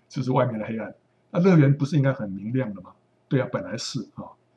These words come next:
但是因为那时候得胜者已经离开了，得胜者会发光的，你知道吗？啊，所以当得胜者，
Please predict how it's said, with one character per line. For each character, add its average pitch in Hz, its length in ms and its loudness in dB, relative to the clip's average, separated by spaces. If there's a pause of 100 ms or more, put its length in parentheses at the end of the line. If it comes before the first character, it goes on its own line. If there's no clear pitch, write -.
(160)
但 175 120 6
是 208 100 2
因 190 100 6
为 180 80 8
那 170 80 8
时 143 60 6
候 143 60 6
得 131 180 -2
胜 139 180 2
者 110 140 -4
已 95 60 -12
经 110 120 -8
离 95 100 -12
开 107 260 -10
了， - 180 -12 (1300)
得 143 120 6
胜 175 160 6
者 131 140 2
会 135 120 0
发 117 280 -6
光 127 300 -2
的， 127 80 -4
你 - 80 -18
知 - 100 -14
道 92 160 -10 (240)
吗？ - 120 -14
啊， - 40 -14 (560)
所 185 140 4
以 151 160 2
当 190 180 6
得 147 140 4
胜 165 240 6
者， 110 260 -6